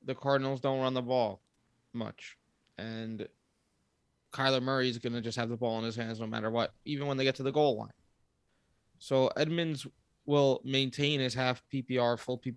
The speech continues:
P R, R B two flex ability. But James Conner, I mean, I guess if you're gonna start him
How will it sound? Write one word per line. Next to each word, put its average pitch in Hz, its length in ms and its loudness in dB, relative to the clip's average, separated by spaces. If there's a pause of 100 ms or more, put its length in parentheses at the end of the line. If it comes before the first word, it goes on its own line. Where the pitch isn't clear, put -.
P 123 100 -2
R, 117 380 2 (240)
R 123 100 2
B 113 140 -4
two 127 200 -4
flex - 640 -2 (380)
ability. 117 720 0 (1040)
But 139 100 -2
James 170 240 2
Conner, 156 580 2
I 160 100 -4
mean, 175 220 -2
I 143 140 4
guess 151 340 6
if 131 100 -12
you're 135 100 -4
gonna 127 100 -4
start 127 380 0
him 120 160 -4